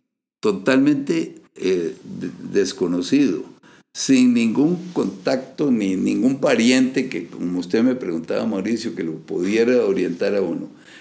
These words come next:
que se me ofreciera la posibilidad de trabajar en Facio Fournier y Cañas, que era en ese entonces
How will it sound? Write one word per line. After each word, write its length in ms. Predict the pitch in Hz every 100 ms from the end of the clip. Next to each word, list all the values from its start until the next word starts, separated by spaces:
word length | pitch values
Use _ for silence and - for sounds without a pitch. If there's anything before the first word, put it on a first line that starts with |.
| _
que 140 | 120 120
se 140 | 120
me 100 | 113
ofreciera 760 | 98 110 104 101 135 151 151
la 280 | 131 95 87
posibilidad 800 | - - - - 90 92 117 101 - - _
de 200 | - 87
trabajar 440 | - 80 95 123
en 120 | 95
Facio 280 | - 98 107
Fournier 300 | 117 110 107
y 80 | 110
Cañas, 400 | 98 92 117 110
que 160 | - 95
era 180 | 104
en 80 | 90
ese 180 | 90 98
entonces 640 | 101 101 95 - 90 -